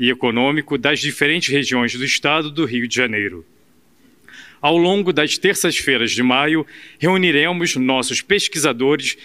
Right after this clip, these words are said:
e convidados externos em um debate aberto mediado por nomes de relevo do jornalismo. Na semana passada, conversamos sobre educação e ações afirmativas. Quem perdeu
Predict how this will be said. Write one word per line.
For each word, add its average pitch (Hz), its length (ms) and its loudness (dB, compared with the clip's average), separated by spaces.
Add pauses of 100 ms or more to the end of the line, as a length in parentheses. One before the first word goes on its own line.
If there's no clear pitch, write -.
(220)
e 120 80 0
convidados 135 680 -2
externos 156 760 0 (300)
em 143 80 0
um 147 100 2
debate 127 640 0
aberto 147 640 0
mediado 123 640 0
por 143 240 -2
nomes 151 460 0
de 135 100 0
relevo 151 540 0
do 151 120 -4
jornalismo. 117 800 -4 (600)
Na 147 100 0
semana 190 320 2
passada, 139 640 -2 (260)
conversamos 165 680 0
sobre 127 360 0
educação 175 840 -2 (240)
e 165 80 2
ações 180 460 0
afirmativas. 147 1000 -2 (420)
Quem 160 160 0
perdeu 139 580 0